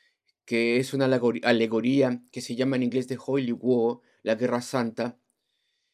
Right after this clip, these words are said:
y ahí utiliza la idea de una ciudad, la ciudad del alma de un hombre, representando justamente el alma de un hombre.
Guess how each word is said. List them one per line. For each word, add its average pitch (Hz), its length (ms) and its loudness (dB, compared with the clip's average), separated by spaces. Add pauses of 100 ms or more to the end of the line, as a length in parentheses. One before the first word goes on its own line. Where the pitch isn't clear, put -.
(100)
y 110 200 -2
ahí 131 500 2
utiliza 123 840 -2 (460)
la 113 340 0
idea 127 580 4
de 110 260 -2
una 131 260 0
ciudad, 135 500 -2
la 117 140 -4
ciudad 127 280 -2
del 135 140 2
alma 131 280 0
de 120 160 -2
un 135 140 -2
hombre, 147 400 -4 (1000)
representando 147 640 -2
justamente 160 420 -2
el 147 80 2
alma 143 240 4
de 139 80 2
un 117 100 0
hombre. 110 280 -4